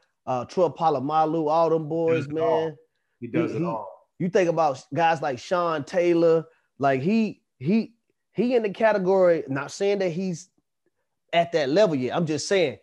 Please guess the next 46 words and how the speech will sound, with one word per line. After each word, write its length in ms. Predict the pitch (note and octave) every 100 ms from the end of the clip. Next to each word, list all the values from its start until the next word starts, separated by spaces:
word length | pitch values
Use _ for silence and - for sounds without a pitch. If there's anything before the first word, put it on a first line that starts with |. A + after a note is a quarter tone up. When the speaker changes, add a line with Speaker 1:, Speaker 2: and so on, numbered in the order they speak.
| -
Speaker 1:
from 180 | F3
a 60 | B2+
college 420 | - A#3+ C4 D#3+
perspective, 580 | D#3 C#3 - B2+ - G2+ _ _ _ _
he's 140 | C#3+ G3
Speaker 2:
Right. 40 | A3
Speaker 1:
in 80 |
the 60 | E3+
category 460 | C#3+ F3 F3 E3+ D#3+
with 160 | D3
those 240 | D3 E3 D3
guys 320 | D3+ D3+ C3
because 340 | B2 C3+ C3
he's 200 | C3 F#3
a 40 | C#3+
playmaker, 480 | D#3+ E3+ B2+ A2+
man. 200 | A#2 A#2+
He's 180 | C3 F3
all 140 | D#3 D3
over 100 | B2+
the 20 | A#2
football 360 | F3 - C3 G#2+
field. 300 | A#2+ G2+ G2 _ _ _ _ _ _
But 120 | C3
this 160 | C#3+ G#3+
Speaker 2:
He 40 |
Speaker 1:
game 260 | F3+ F#3+ F3+
was 120 | D3+
just 220 | D#3 D#3+
a, 160 | D3 A#2 _ _
was 120 | C3+ B2
just 200 | D3 A#2+
a 40 |
classic, 480 | - E3 F3 D#3+ B2
man, 360 | C3 C3 B2 A2+
because 540 | A2+ D3+ B2+ A#2+ A2+
it 60 | C3+
was 160 | C3 A#2+
won 220 | D3 D3+
on 60 |
the 60 | C#3+
last 280 | C3+ C#3 C3
second 220 | C3+ A#2+
field 280 | - C3 A#2
goal 460 | B2 A#2+ A#2 A2 - _ _ _ _ _
and 500 | B2+ B2 A#2+ A#2+ G#2